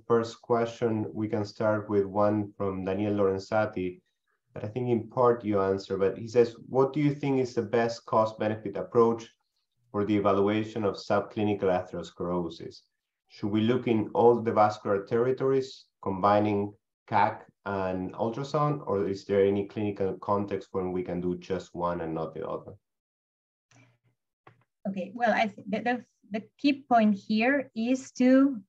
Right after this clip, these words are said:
Speaker 2: evaluate atherosclerosis plaque burden in the individual. If you, uh, have no, if you have doubts or you are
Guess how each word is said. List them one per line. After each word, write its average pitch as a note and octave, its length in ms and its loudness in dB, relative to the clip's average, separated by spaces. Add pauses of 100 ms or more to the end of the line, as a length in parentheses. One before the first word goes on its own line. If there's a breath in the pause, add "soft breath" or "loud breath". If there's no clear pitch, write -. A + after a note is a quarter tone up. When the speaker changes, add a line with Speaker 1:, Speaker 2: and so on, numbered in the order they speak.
(600)
Speaker 2:
evaluate A3+ 800 4 (540)
atherosclerosis G#3+ 1000 0
plaque G3+ 220 4
burden G#3+ 540 6 (200)
in G#3+ 80 6
the G#3 80 8
individual. G#3 680 4
If G#3+ 120 -2
you, G#3 400 0 (600)
uh, G3+ 240 4
have G3+ 200 0
no, G3 380 6
if G3 180 -2
you G3 300 2
have G3 260 -2 (240)
doubts G3+ 480 0
or G3 200 0
you F#3+ 220 -2
are G3 340 4